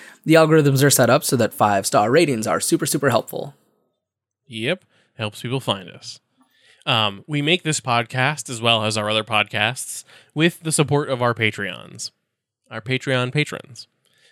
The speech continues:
Speaker 2: Um, we didn't get any new backers this month, but that means we get to thank more, uh, of our old favorites, like Mitch Moore,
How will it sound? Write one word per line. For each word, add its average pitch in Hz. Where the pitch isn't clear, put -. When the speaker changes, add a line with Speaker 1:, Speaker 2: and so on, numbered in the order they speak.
Speaker 2:
Um, 104
we 147
didn't 214
get 214
any 208
new 208
backers 190
this 175
month, 185
but 160
that 156
means 156
we 139
get 143
to 139
thank 131
more, 127
uh, 120
of 107
our 113
old 127
favorites, 107
like 110
Mitch 120
Moore, 110